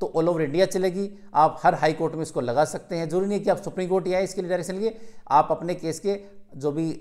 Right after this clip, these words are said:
हाई कोर्ट है, जहाँ भी मैटर चल रहा है, वहाँ जा करके इस जजमेंट की कॉपी को दिखा करके डायरेक्शन ले सकते हैं।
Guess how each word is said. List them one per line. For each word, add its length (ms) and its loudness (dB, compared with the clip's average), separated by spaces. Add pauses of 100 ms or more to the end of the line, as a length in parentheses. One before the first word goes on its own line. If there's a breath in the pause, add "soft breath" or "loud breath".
(120)
हाई 200 0
कोर्ट 260 -2
है, 160 -4
जहाँ 180 -4
भी 80 -2
मैटर 240 0
चल 200 -2
रहा 160 -4
है, 60 -6
वहाँ 180 0
जा 180 -2
करके 340 0
इस 440 -6
जजमेंट 340 -6
की 100 -8
कॉपी 200 -8
को 60 -6
दिखा 260 -6
करके 300 -6
डायरेक्शन 400 -6
ले 160 -8
सकते 340 -10
हैं। 80 -14